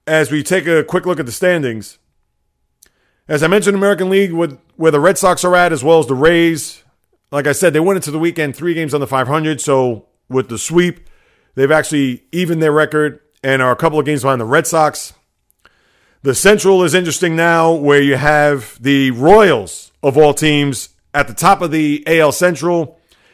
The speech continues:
And again, this is not to get crazy. We're only two weeks into the season, but a lot of people thought the Royals would be much improved. And so far, they're showing that that's the case. We talked about the Twins and how they've struggled, and who knows what's gonna happen with them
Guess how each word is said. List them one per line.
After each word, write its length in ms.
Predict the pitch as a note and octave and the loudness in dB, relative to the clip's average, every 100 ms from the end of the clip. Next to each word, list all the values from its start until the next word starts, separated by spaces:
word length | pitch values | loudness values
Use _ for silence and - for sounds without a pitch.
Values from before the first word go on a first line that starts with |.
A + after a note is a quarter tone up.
| _ | _
And 160 | F3 | -4
again, 300 | F3 E3 C#3+ | -2 0 -2
this 100 | A#2 | -4
is 60 | B2+ | -4
not 120 | F3+ | -4
to 60 | D#3+ | -2
get 140 | D#3+ | -6
crazy. 520 | - F3+ F3 C#3+ E3 | 0 2 2 0 -2
We're 140 | D#3 D3+ | 0 0
only 160 | D#3 | 0
two 160 | C#3 D#3+ | -2 -4
weeks 220 | D#3+ B2 | -4 -4
into 160 | D3+ B2+ | -6 -8
the 60 | |
season, 460 | A2+ D#3+ E3 C#3+ D#3 | -6 -2 -2 -2 -2
but 120 | C#3 | -2
a 40 | C3+ | 0
lot 140 | F#3 | -2
of 80 | F3+ | -2
people 140 | F#3 | -4
thought 160 | D#3+ E3+ | -4 -4
the 80 | D3+ | -2
Royals 400 | D#3+ F3 E3+ B2+ | 0 0 0 -2
would 140 | D#3+ | -4
be 120 | D#3+ | -2
much 220 | D3+ D3+ | -2 -4
improved. 560 | C3 G#2 E3+ G3 F#3 - _ _ _ _ _ | -6 -2 0 0 -2 -8 _ _ _ _ _
And 160 | D3 C3 | -8 -2
so 180 | F3+ | -2
far, 300 | F3+ F3 F3 | 0 2 2
they're 140 | D#3+ D3 | 2 -2
showing 400 | - E3+ E3+ D#3 | 0 0 0 -2
that 120 | C#3+ | -4
that's 200 | D3+ - | -4 -6
the 80 | A#2 | -6
case. 500 | E3+ G3+ G3 - - _ _ _ _ _ _ _ _ _ _ _ - - | 2 4 4 -2 -20 _ _ _ _ _ _ _ _ _ _ _ -16 -6
We 120 | C3+ | 2
talked 180 | E3 D#3 | 2 4
about 180 | D#3 | 2
the 60 | B2+ | 0
Twins 500 | - D#3+ F3 F3 D3 | -2 2 2 2 -2
and 100 | C3+ | -2
how 140 | C3+ | 0
they've 180 | C#3+ D#3+ | 0 -2
struggled, 400 | - E3 E3+ E3+ | 0 2 2 0
and 120 | C#3+ | -2
who 100 | C3+ | -4
knows 240 | D3 D3 B2+ | -2 -2 -2
what's 140 | C3+ | -4
gonna 120 | C#3+ | -2
happen 200 | C#3 C3 | -4 -4
with 100 | B2 | -6
them 360 | A2 C#3+ C#3+ B2+ | -2 -2 -2 -6